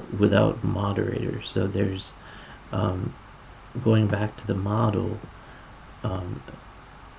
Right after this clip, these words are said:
there has to be moderators. Um, age, gender, and experience are kind of, uh, moderators. However, however, there,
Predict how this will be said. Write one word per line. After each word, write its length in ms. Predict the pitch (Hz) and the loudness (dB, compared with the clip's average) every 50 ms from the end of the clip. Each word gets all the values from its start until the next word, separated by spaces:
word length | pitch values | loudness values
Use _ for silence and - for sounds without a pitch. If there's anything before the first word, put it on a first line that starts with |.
| - - - - - - - 113 | -20 -20 -20 -20 -16 -10 -4 2
there 560 | 113 104 101 101 98 98 98 101 107 - - - - - - | 4 6 6 6 4 4 2 0 0 -2 -4 -6 -10 -10 -6
has 280 | - - 107 104 - - | -2 0 0 0 2 2
to 100 | - 107 | 2 2
be 160 | 104 104 98 | 4 2 2
moderators. 1080 | 95 98 92 92 98 98 95 98 101 101 101 104 104 104 101 104 101 - - - - - - - | 0 -2 -2 -2 -2 -2 -2 -2 -2 -2 -2 -2 -4 -4 -4 -6 -8 -8 -10 -14 -14 -14 -6 -2
Um, 280 | 92 92 98 98 101 101 - - - - - - - - - - - - - - - - - - - | -2 0 0 -2 -4 -6 -8 -14 -18 -18 -18 -18 -18 -18 -18 -18 -18 -20 -20 -20 -20 -20 -12 -2 4
age, 340 | 107 110 117 117 120 120 117 | 8 10 12 12 12 10 8
gender, 640 | 117 - 107 104 104 104 101 104 101 101 101 101 | 4 4 6 6 6 6 4 4 4 4 2 2
and 180 | - - 87 90 | 2 2 2 0
experience 760 | 92 90 - - - - 107 107 110 107 104 101 98 - - | 0 0 -4 -4 0 2 2 4 4 4 4 2 2 0 -2
are 80 | 98 98 | -2 -2
kind 320 | - - - 120 131 127 | -2 0 2 4 4 4
of, 240 | 113 101 98 - - - - - | 4 2 0 -4 -12 -12 -8 -6
uh, 320 | 98 95 92 92 92 92 90 90 92 | -6 -4 -4 -6 -6 -6 -6 -6 -6
moderators. 540 | 95 95 95 95 95 98 98 101 - 92 | -6 -4 -4 -4 -4 -4 -6 -6 -6 -6
However, 400 | 95 98 - 92 98 98 95 98 - - - - - - - - - - - - | -6 -6 -6 -4 -4 -4 -6 -6 -8 -10 -14 -16 -16 -16 -16 -16 -16 -10 -2 2
however, 320 | 98 107 101 98 98 95 | 4 4 6 6 4 2
there, 240 | - - 101 98 | 2 0 -2 -2